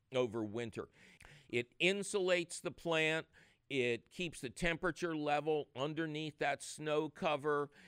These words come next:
It is the best mulch. And when you leave those sticks and stems up, it really protects the plants, uh, again, from a harsh winter. You'll be very happy with the results.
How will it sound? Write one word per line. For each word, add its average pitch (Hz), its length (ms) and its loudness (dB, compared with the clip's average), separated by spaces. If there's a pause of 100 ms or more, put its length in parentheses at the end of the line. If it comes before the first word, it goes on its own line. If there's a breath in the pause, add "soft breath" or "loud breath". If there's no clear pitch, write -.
(200 loud breath)
It 143 240 0
is 135 280 -4
the 123 180 -2 (160)
best 180 400 -2
mulch. 135 640 0 (120)
And 113 640 0
when 131 180 -2
you 123 120 -2
leave 165 340 -4
those 160 240 -2
sticks - 460 -8
and 147 140 -10
stems 208 520 -8
up, 107 240 2 (460 soft breath)
it 147 160 2
really 160 320 2
protects 143 440 -2
the 131 100 -10
plants, 139 600 -4
uh, 113 140 4
again, 113 500 2
from 107 300 -4
a 101 80 0
harsh 110 640 0
winter. 101 460 -8 (680)
You'll 110 140 2
be 104 120 0
very 123 380 4
happy 107 340 2
with 92 140 -6
the 95 80 -8
results. 90 480 -8